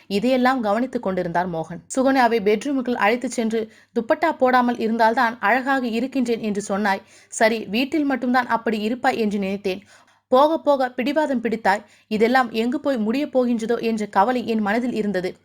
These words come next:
அதை என் கண்கூடாக பார்த்து விட்டேன் இப்போது," என்று கூறி மற்றவர்கள் பேசியது, மற்றவர்கள் பார்க்கும் பார்வை அனைத்தையும் சுகன்யாவிடம் கூறினார் மோகன். இதை கேட்டதும் அதிர்ந்து போன சுகன்யா, "என்னை மன்னித்து விடுங்கள். துப்பட்டா அணியாமல் இருந்தால்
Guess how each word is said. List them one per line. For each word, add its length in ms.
அதை 280
என் 140
கண்கூடாக 600
பார்த்து 360
விட்டேன் 220
இப்போது," 440
என்று 300
கூறி 360
மற்றவர்கள் 560
பேசியது, 680
மற்றவர்கள் 460
பார்க்கும் 500
பார்வை 400
அனைத்தையும் 640
சுகன்யாவிடம் 560
கூறினார் 460
மோகன். 220
இதை 280
கேட்டதும் 400
அதிர்ந்து 340
போன 180
சுகன்யா, 340
"என்னை 240
மன்னித்து 380
விடுங்கள். 360
துப்பட்டா 320
அணியாமல் 500
இருந்தால் 400